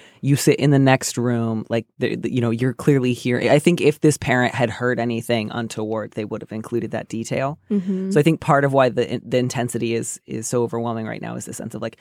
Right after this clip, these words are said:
Speaker 1: "No, I don't have, I don't really have, you know, my kid's not acting strangely. They don't seem to be afraid of this speech therapist. There's nothing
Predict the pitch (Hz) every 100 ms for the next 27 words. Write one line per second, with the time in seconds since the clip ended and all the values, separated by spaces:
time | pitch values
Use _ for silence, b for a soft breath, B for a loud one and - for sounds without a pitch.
0 | B B 180 185 123 156 175 160 - -
1 | _ _ - 165 180 160 165 175 151 143
2 | 135 131 - 143 151 135 147 - 170 147
3 | 143 110 131 131 127 - 120 120 - 120
4 | 117 135 - B B - 139 135 147 143
5 | 135 - 135 131 131 127 127 - 123 104
6 | - 117 113 117 117 113 - - - b
7 | b b 143 139 151 147 - 147 135 131